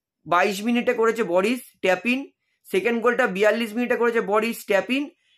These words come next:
এবং লাস্ট মিনিটটা ওটা, ওটা হয়ে থাকে কারণ মোহনবাগানের সমস্ত খেলোয়াড় অ্যাটাকে চলে গেছে গোল করতে, সেই সময় কাউন্টার অ্যাটাকে গোল তিরানব্বই মিনিটে ওটা হতেই থাকে,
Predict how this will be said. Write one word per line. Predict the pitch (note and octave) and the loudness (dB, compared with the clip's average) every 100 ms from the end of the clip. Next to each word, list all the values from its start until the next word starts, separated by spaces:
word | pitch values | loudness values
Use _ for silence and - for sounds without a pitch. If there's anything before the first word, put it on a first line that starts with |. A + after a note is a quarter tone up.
| - | -4
এবং | G3 A3+ G#3 | 0 0 2
লাস্ট | F3+ F#3+ G3+ | 2 2 -2
মিনিটটা | G#3 A3 A3+ - A#3 G#3+ | -4 -4 -4 -2 2 2
ওটা, | G#3+ A3 - _ _ _ | 2 -2 -2 _ _ _
ওটা | - F3+ A#3 | -8 -2 0
হয়ে | D#3+ E3+ G#3 | 2 2 2
থাকে | G#3+ G3+ G#3+ | 2 0 -2
কারণ | - E3+ G3 F#3 - _ _ _ | -2 -2 0 -2 -8 _ _ _
মোহনবাগানের | F3 F#3+ G#3 G3+ G#3 G#3 | -2 0 2 4 4 2
সমস্ত | E3+ F3+ F#3+ G#3+ | -2 -4 -4 -4
খেলোয়াড় | G3+ F#3+ G3+ | 0 2 4
অ্যাটাকে | - E3+ F3 | 2 0 -2
চলে | G3 F#3 | -2 0
গেছে | F#3 F#3+ | 0 0
গোল | E3 E3+ F3 | 0 0 2
করতে, | F#3+ F#3 F#3+ F#3 | 2 0 -2 -2
সেই | F#3 D#3+ | -4 -4
সময় | D3+ F3+ | -2 -2
কাউন্টার | F3 D#3 D#3+ E3+ | 0 -4 -4 -4
অ্যাটাকে | F3 F3+ F3 | -2 -2 -2
গোল | D#3 F3 - _ | -2 -2 -4 _
তিরানব্বই | F3 E3+ F3 E3+ F3 | -2 0 0 0 0
মিনিটে | F3 F3 | 0 0
ওটা | F3+ | 0
হতেই | F3 D3 F#3 | 0 0 0
থাকে, | D#3+ C3+ | 0 -6